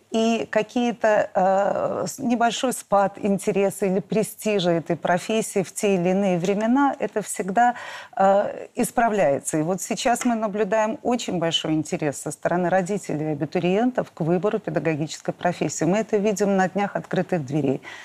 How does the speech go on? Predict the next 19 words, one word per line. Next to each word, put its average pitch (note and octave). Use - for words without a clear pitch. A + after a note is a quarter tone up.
Мы A#3
это -
видим G#3+
по A#3
конкурсам, F#3+
которые F3+
растут F#3+
каждый F3+
год F3
в -
педагогические F3
вузы G3
на F3
педагогические D#3+
специальности. -
И A#3+
мы B3+
готовим A3+
наших, G#3+